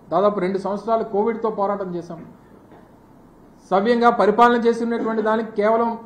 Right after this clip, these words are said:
రెండున్నర సంవత్సరాలు మాత్రమే చేయగలిగాం. అనేక ఆర్థికపరమైనటువంటి ఇబ్బందులు ఎదుర్కొన్నాం.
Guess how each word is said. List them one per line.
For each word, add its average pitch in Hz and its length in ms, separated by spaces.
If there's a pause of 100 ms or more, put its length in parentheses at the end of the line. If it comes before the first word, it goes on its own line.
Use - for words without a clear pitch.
(240)
రెండున్నర 214 300
సంవత్సరాలు 220 420
మాత్రమే 214 280
చేయగలిగాం. 202 540 (1200)
అనేక 233 280
ఆర్థికపరమైనటువంటి 226 1000
ఇబ్బందులు 226 380
ఎదుర్కొన్నాం. 220 520